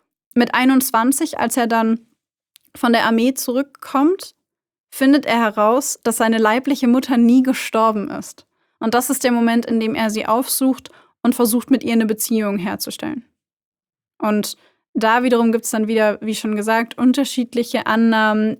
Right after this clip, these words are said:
wie diese Beziehung am Ende des Tages ausgesehen hat. Aber was er sagt, ist, er ist quasi mit Schuldgefühlen und mit,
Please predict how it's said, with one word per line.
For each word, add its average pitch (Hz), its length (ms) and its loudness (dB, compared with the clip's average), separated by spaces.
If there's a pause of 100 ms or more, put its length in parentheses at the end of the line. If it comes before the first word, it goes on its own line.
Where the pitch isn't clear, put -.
(140)
wie 226 480 4
diese 214 240 -2
Beziehung 214 420 -4
am - 140 -4
Ende 214 180 -2
des 196 140 -8
Tages 196 320 -4
ausgesehen 196 560 -4
hat. - 140 -8 (340)
Aber 214 140 0
was 208 120 -4
er 214 240 2
sagt, 220 400 0
ist, - 280 -6
er 220 120 2
ist 226 120 -2
quasi 220 260 0
mit 214 160 -2
Schuldgefühlen 247 920 -2
und 220 180 -4
mit, 214 220 -6